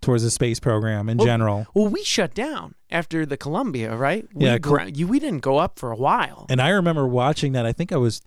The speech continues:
Speaker 1: thirteen or fourteen when that happened. And I
Speaker 2: Same.
Speaker 1: mean, initially the breaking news was that, uh,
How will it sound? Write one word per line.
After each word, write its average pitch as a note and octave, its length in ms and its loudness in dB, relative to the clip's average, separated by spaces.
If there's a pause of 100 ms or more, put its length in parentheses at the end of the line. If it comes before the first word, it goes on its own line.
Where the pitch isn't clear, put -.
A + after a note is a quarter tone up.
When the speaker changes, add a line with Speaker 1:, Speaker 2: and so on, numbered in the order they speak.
Speaker 1:
thirteen C#3 400 2
or A2+ 80 2
fourteen A2+ 680 0
when B2 140 2
that A2+ 160 0
happened. A#2+ 340 0
And A#2+ 140 6
I - 20 6
Speaker 2:
Same. - 100 4
Speaker 1:
mean, D3+ 140 2
initially C#3 580 2
the A#2+ 240 -2
breaking B2+ 400 -4
news B2 300 0
was A#2 200 -2
that, A#2 200 -2
uh, A2+ 220 -2